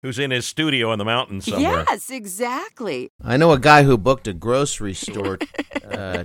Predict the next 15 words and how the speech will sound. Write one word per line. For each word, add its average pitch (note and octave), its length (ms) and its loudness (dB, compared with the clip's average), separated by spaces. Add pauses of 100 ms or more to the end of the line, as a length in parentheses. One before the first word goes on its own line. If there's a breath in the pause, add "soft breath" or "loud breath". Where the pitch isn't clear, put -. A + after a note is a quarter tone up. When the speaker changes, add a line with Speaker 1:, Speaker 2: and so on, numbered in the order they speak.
Speaker 3:
chain A2+ 480 -4
in G2 120 -4
Hawaii, F#2 800 -2
and E2+ 160 -6
he F#2+ 120 -6
was F2 220 -8
from F2+ 260 -12
Philadelphia. F2+ 1080 -6 (420 soft breath)
And F#2 80 -12
they F#2+ 80 -8
said, F#2 300 -8
"Sound D3 440 -4
Hawaiian." G2 760 -6 (200)
Speaker 2:
That's A#2 280 -14
funny. B2 400 -10